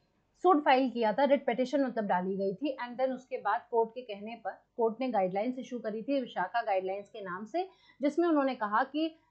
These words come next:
sexual हैरेसमेंट जो वर्क प्लेस पर होता है उसके लिए भी guidelines आनी चाहिए, उसके लिए एक लॉ बनना चाहिए, कानून बनना चाहिए।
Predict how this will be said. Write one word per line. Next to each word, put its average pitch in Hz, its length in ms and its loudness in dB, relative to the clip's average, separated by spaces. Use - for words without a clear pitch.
sexual 330 340 4
हैरेसमेंट 269 520 4
जो 262 80 -2
वर्क 240 180 2
प्लेस 240 340 -2
पर 240 100 -2
होता 202 280 -4
है 233 180 -2
उसके 247 260 -4
लिए 240 220 2
भी 262 120 0
guidelines 214 540 0
आनी 208 200 -6
चाहिए, 254 200 -4
उसके 269 240 -2
लिए 247 120 2
एक 262 100 0
लॉ 226 260 6
बनना 220 300 2
चाहिए, 202 280 -4
कानून 220 400 0
बनना 190 260 -8
चाहिए। 196 400 -8